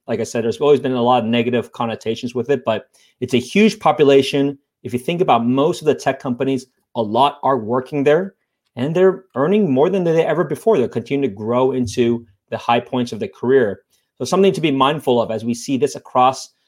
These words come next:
the entire U S. It's a huge factor that people are not seeing. You will see on the market update at the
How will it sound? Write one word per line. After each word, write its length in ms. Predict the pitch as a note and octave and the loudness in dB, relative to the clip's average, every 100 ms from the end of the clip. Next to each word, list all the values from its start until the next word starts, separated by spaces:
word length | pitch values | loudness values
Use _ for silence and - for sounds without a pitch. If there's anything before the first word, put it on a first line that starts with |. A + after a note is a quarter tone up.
| - | -2
the 100 | B2+ | 0
entire 440 | A#2+ - C3+ C#3 | 0 0 2 4
U 280 | B2+ B2 C#3+ | 4 4 2
S. 240 | A2 G2+ - | 0 -4 -12
It's 120 | B2 | -4
a 120 | D3 | -2
huge 640 | A#2+ - - G3+ A3+ G3 B2 | -2 -8 -4 0 0 0 -4
factor 600 | - A#2 A2 A#2 G#2 - _ _ _ | -2 -2 -2 -4 -6 -8 _ _ _
that 120 | A#2 | -6
people 200 | D3 C3+ | -4 0
are 120 | B2+ | 2
not 180 | A#2+ G2+ | 0 -2
seeing. 400 | - B2 G#2+ F#2+ _ _ _ _ | -4 -6 -6 -8 _ _ _ _
You 160 | B2+ F#3+ | 2 4
will 220 | G3+ G#3 | 6 4
see 180 | - G3+ | 2 0
on 80 | F3+ | 0
the 80 | |
market 340 | D3+ D#3 D3+ D3 | -6 -8 -8 -10
update 400 | C#3 - C#3+ B2+ B2+ | -10 -10 -6 -6 -8
at 100 | A#2+ | -12
the 160 | B2 | -16